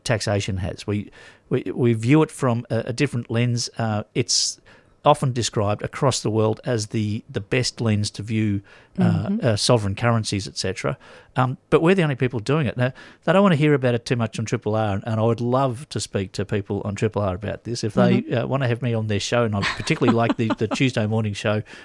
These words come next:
Speaker 1: Uncommon Sense, um, uh, they still, uh, on a lot of those programs, they're still subscribing to the, to the orthodox, which, which
Speaker 2: Yeah.
Speaker 1: we know makes no
Speaker 2: Yeah.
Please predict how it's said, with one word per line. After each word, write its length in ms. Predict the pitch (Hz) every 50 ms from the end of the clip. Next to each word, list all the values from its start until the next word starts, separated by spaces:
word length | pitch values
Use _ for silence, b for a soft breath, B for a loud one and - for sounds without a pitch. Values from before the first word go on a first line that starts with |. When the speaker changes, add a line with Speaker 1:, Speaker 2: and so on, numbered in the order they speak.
| B B B
Speaker 1:
Uncommon 420 | 107 113 107 - 123 110 101 92
Sense, 380 | - - - 123 123 123 - - -
um, 220 | 131 110 107 113 B B B B B B B B B -
uh, 240 | - 123 127 143 - - _ - - - -
they 200 | - - 175 160
still, 420 | 143 - - 190 185 214 190 170 - -
uh, 300 | - - - - - 180
on 80 | 139
a 20 | 147
lot 120 | 156 151
of 60 | 147
those 180 | 139 123 120 -
programs, 500 | - - 139 135 139 135 127 120 113 -
they're 100 | - 135
still 280 | - - - - 170
subscribing 600 | 160 - 147 135 - - - 127 127 131 123 123 110
to 140 | - - 113
the, 200 | 110 110 104 - - _ _
to 100 | - 135
the 160 | 113 110 110
orthodox, 640 | 113 127 127 - - 107 92 - - - - -
which, 160 | - 190 190 185 196 208 208
which 140 | 143 208 202
Speaker 2:
Yeah. 40 | 202
Speaker 1:
we 100 | 151 135
know 260 | 131 139 156 165 170
makes 320 | 147 131 123 120 - -
no 100 | 127 113
Speaker 2:
Yeah. 60 | 101